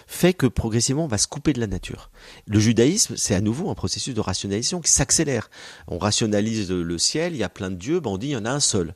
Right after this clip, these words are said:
Le monothéisme, c'est un processus de rationalisation. Et puis la loi. Et donc progressivement, le fait qu'on sépare de plus en plus l'homme de la nature. Le cartésianisme, c'est une accélération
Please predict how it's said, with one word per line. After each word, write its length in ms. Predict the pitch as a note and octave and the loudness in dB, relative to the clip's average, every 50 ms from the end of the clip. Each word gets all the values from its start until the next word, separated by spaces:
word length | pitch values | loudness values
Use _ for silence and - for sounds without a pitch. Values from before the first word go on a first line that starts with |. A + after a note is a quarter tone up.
| _ - - _ - | _ -20 -20 _ -6
Le 60 | F#2 G2 | -2 0
monothéisme, 440 | G#2 G#2+ G2+ - - D3 G3+ - | 2 2 2 0 -2 -2 -2 0
c'est 60 | - F2+ | -2 -2
un 40 | |
processus 420 | - - G2 F#2 - G#2 - E3 D3+ | -4 -4 -4 -4 -4 -4 -4 -4 -4
de 60 | B2 | -2
rationalisation. 800 | G2+ G2 G2 - - G2+ G2 G#2+ A#2+ B2 D3 D3 - - A2 F#2+ - - - - - - - | -2 -2 -2 -2 -2 -4 -4 -4 -4 -4 -6 -6 -4 -4 -4 -6 -6 -14 -18 -18 -18 -10 -2
Et 100 | - F#2 | -2 -2
puis 140 | - - G#2+ | 0 2 4
la 100 | G#2+ A#2 | 4 6
loi. 320 | B2+ C3 D3 D#3 B2 A#2+ - - - - - - | 6 6 4 4 2 0 -6 -14 -20 -20 -12 -4
Et 100 | - F#2+ | -2 0
donc 180 | G2 C#3 C#3 A#2+ | 2 2 2 2
progressivement, 760 | - - F3+ E3+ C#3+ D3 C#3 - - A#2+ A2 A2 D3 F3 D3+ | 2 2 4 4 4 4 2 2 2 0 -2 0 0 2 4
le 160 | A2 A2 G2 | 6 4 4
fait 280 | F2+ - - C#3 D#3+ D#3+ | 4 2 0 0 0 0
qu'on 420 | - - A2 G2 F2+ A#1+ G#1+ F2+ | 0 2 4 4 4 4 2 2
sépare 380 | - - A#2 - - B2+ A#2+ G#2+ | 2 2 2 4 2 2 2 2
de 100 | G2+ G2 | -2 -2
plus 200 | - - A2+ A2+ | 0 0 -2 -2
en 60 | G#2+ | -2
plus 240 | - - D#3 - - | -2 -4 -4 2 2
l'homme 180 | D3 D3 D3+ | 2 4 4
de 60 | C3 B2+ | 2 2
la 100 | A#2 A2+ | 2 0
nature. 380 | A2 A2+ A#2 - - F#2+ F#2 F#2 - - - | 0 -2 -4 -4 -4 -6 -6 -6 -8 -12 -6
Le 120 | - F#2+ | -6 -4
cartésianisme, 760 | - - C3+ - - - A2+ G2 F#2+ G#2 G#2+ C#3 F3 F#3 - | 0 0 -2 0 0 0 0 4 4 4 4 4 4 4 4
c'est 80 | - F#2+ | 4 4
une 140 | F2+ G2 B2+ | 2 2 0
accélération 760 | D3+ - - - D#3 B2 A#2+ G#2+ G#2+ G2+ - - E3+ F#3+ | 2 2 2 2 4 2 2 0 0 0 0 0 -2 -4